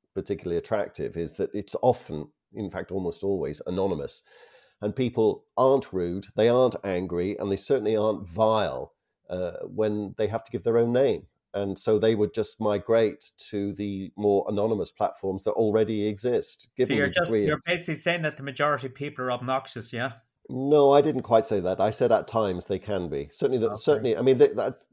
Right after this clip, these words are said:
Speaker 1: Twitter's users are measured in the hundreds of millions, not the billions. So I'm not talking about humanity as a whole, but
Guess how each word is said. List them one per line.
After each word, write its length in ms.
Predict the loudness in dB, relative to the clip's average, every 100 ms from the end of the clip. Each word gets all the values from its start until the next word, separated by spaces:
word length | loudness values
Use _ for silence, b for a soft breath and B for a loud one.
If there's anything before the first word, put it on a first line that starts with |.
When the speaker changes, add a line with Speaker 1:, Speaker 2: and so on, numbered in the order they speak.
| -18 -18
Speaker 1:
Twitter's 480 | 4 6 6 0 -2 -4
users 420 | 2 2 2 2
are 100 | 4
measured 440 | 4 4 2 0
in 160 | -2 0
the 80 | 0
hundreds 400 | 0 0 0 -4
of 100 | -2
millions, 360 | 0 0 -2
not 180 | 0 0
the 80 | 0
billions. 540 | 0 2 0 -4 -8
So 100 | -4
I'm 80 | 0
not 160 | 0 -2
talking 260 | -6 -6
about 200 | -4 -4
humanity 480 | -4 -4 -2 -4 -4
as 100 | -6
a 60 | 0
whole, 240 | 2 2
but 240 | 0 -6